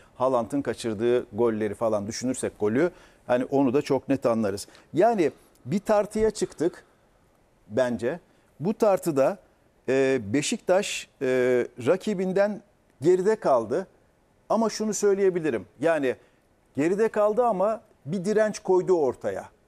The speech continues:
Onu da söyleyebilirim. Yani şöyle değil, "Ya ezildik, e, paçavraya döndük." falan diyecek durumumuz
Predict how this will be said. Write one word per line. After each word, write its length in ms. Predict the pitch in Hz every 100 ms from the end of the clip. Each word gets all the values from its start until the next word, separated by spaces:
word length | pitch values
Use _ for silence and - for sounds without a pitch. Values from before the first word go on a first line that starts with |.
| -
Onu 200 | 143 165
da 80 | 165
söyleyebilirim. 680 | - 147 139 135 120 107 - _ _
Yani 220 | 120 139 135
şöyle 340 | 156 151 139
değil, 160 | 113 107
"Ya 180 | 131
ezildik, 720 | - 156 135 147 127 139 -
e, 260 | 104 92 117
paçavraya 680 | - 135 131 147 127 139 123
döndük." 340 | 127 127 135
falan 340 | - 139 147 131
diyecek 360 | 131 156 -
durumumuz 480 | 147 139 139 165 156